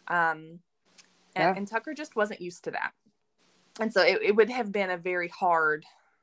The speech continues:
Speaker 1: transition for him to go from being outside <laughs> unmasked all day
Speaker 2: Mm-hmm.
Speaker 1: to then, you know, inside masked. And so that's what started this whole journey for us. But then as we've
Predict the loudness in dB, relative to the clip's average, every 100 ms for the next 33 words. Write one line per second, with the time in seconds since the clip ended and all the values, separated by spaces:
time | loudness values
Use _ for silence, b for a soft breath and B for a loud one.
0 | _ _ _ -10 -8 -8 -8 -10 -6 -4
1 | 0 0 0 -4 0 0 0 -4 0 4
2 | 4 4 2 2 -2 -6 -6 0 0 0
3 | -8 -8 -4 -2 -4 -6 -8 -16 _ _
4 | -4 0 4 2 2 -8 -12 -6 -6 -6
5 | -8 -8 -2 0 0 0 -2 -4 -10 -10
6 | -6 2 4 4 -2 -4 -2 2 2 0
7 | -4 -10 -10 -10 -8 -8 -8 -6 0 2
8 | 0 -4 -10 -8 -6 -2 -2 -4 -6 -6
9 | -6